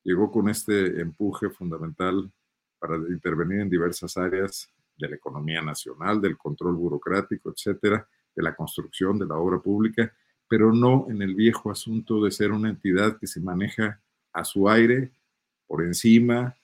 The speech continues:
de las legislaciones, eh, que el, también a ellos de, los deberían regular, ¿no? Por encima del poder civil, y que, que ha cambiado el nombre del general,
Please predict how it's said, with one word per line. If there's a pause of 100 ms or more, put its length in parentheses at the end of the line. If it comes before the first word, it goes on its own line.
(380)
de
las
legislaciones,
eh, (1300)
que
el,
también
a
ellos
de,
los
deberían
regular,
¿no?
Por
encima
del
poder
civil, (520)
y
que,
que
ha
cambiado
el
nombre
del
general,